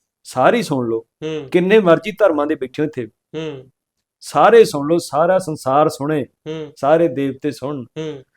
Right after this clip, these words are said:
Speaker 1: "ਜਿਨ ਪ੍ਰੇਮ ਕੀਓ ਤਨਹੀ ਪ੍ਰਭ ਪਾਇਓ।" ਉਹੋ
Speaker 2: ਅੱਛਾ।
Speaker 1: ਹੀ ਪਰਮੇ-, ਪਰਮੇਸ਼ਰ ਪ੍ਰਮਾਤਮਾ ਨੂੰ, ਪਤੀ ਨੂੰ ਮਿਲ ਸਕਦਾ,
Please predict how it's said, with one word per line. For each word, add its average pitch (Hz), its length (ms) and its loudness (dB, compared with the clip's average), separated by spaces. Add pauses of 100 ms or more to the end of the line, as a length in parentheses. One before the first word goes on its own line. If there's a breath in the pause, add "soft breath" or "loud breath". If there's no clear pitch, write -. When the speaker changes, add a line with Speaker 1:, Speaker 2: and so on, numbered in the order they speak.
(160)
Speaker 1:
"ਜਿਨ 175 220 2
ਪ੍ਰੇਮ 214 480 6
ਕੀਓ 190 240 2
ਤਨਹੀ 151 320 -2
ਪ੍ਰਭ 117 300 -8
ਪਾਇਓ।" - 180 -16 (720)
ਉਹੋ 180 380 6
Speaker 2:
ਅੱਛਾ। 214 80 4
Speaker 1:
ਹੀ 254 60 2
ਪਰਮੇ-, 175 560 0
ਪਰਮੇਸ਼ਰ 160 400 -2
ਪ੍ਰਮਾਤਮਾ 135 600 -6
ਨੂੰ, 123 140 -8 (340)
ਪਤੀ 151 280 0
ਨੂੰ 139 140 0
ਮਿਲ 120 180 -2
ਸਕਦਾ, 131 520 -2